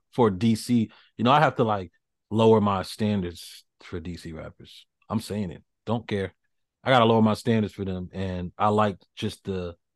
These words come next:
the non-D M V flow. I was like, "All right, we can wor-, I can work with this. Like, let's go. This is a good foundation. Not using the D M V flow all over the goddamn place. Let's get it."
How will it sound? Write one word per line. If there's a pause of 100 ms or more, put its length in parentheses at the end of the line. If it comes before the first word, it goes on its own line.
(420)
the
non-D
M
V
flow. (140)
I
was
like,
"All
right, (220)
we
can
wor-,
I
can
work
with
this. (640)
Like,
let's
go.
This
is
a
good
foundation.
Not
using
the
D
M
V
flow
all
over
the
goddamn
place.
Let's
get
it."